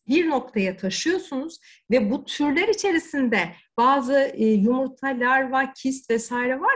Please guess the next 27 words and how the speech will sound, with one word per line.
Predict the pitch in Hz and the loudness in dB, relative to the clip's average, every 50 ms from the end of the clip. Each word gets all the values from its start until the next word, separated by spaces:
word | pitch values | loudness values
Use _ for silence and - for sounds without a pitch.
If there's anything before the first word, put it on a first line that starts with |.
| - - - | 0 -2 0
ki | 302 247 - - - _ _ - - | 0 0 0 -2 -10 _ _ -12 -6
ve | 170 254 | -2 -2
hatta | 349 339 - 294 - - - - 233 226 220 | -2 0 0 -2 -2 -2 -4 -4 -2 -2 -2
şunu | - - 233 240 254 220 | -4 -4 -4 -4 -4 -4
da | 233 | -6
eklemek | - - 196 196 - 220 226 294 403 427 - | -6 -6 -8 -6 -6 -6 -6 -6 -6 -6 -6
isterim | 339 - - - 226 190 196 196 185 | -6 -6 -2 -2 -2 -2 -2 -4 -6
işin | 196 - - - 185 185 | -8 -10 -10 -12 -12 -12
içerisinde, | 185 - 185 175 185 - - 285 320 - | -10 -8 -8 -8 -8 -10 -12 -14 -12 -10
istilacı | 202 - - - 208 196 196 190 190 190 214 214 | -10 -10 -6 -4 -4 -2 -2 -2 -4 -4 -6 -6
türler | - - 180 165 160 180 190 214 226 190 | -6 -8 -6 -4 -2 0 0 0 0 -2
bile | 165 - - - | -6 -8 -10 -12
olabiliyor. | - - - - 190 190 - 69 - - - - _ _ - | -10 -12 -12 -14 -14 -12 -12 -12 -12 -14 -18 -20 _ _ 0
Bununla | 226 262 330 339 320 269 202 | 2 2 4 4 2 2 0
da | 190 196 | -2 -2
karşılaştık. | - 190 180 170 - - - 165 160 - - 165 - - | -2 -4 -4 -4 -6 -8 -8 -8 -10 -10 -12 -12 -8 -6
Bununla | 220 262 330 330 | -4 -4 -2 -4
da | - - | -4 -2
Karadeniz'de | - 277 285 277 247 220 190 160 - - 165 165 | 0 0 2 4 4 2 2 0 -4 -8 -8 -6
karşılaştık. | - 185 170 165 - - - 170 170 170 - - 160 - _ - - _ _ - | -2 -4 -2 -2 -4 -8 -8 -8 -8 -8 -8 -10 -12 -20 _ -20 -20 _ _ -6
Keşke | 294 277 - - 214 | -6 -6 -6 -12 -16
sürem | - - 226 220 214 220 208 | -12 -4 -2 0 0 2 2
biraz | 214 233 233 233 202 208 | 2 2 2 2 0 0
daha | 214 202 196 196 196 | 0 0 0 0 -2
uzun | 202 185 226 240 | -2 0 0 0
olsa | 240 214 208 202 - 262 - | 0 0 -2 -2 -4 -6 -6
size | - - 226 226 226 | -4 -2 -2 -2 -2